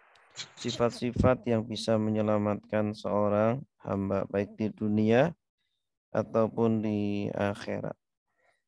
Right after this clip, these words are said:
Ya, ini kita ambil dari kitab, eh, apa, Mau'izatul Mu'minin, Mukhtasar Ihya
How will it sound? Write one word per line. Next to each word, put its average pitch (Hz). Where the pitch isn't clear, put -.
Ya, 90
ini 104
kita 107
ambil 110
dari 104
kitab, 110
eh, 107
apa, 113
Mau'izatul 110
Mu'minin, 117
Mukhtasar 110
Ihya 113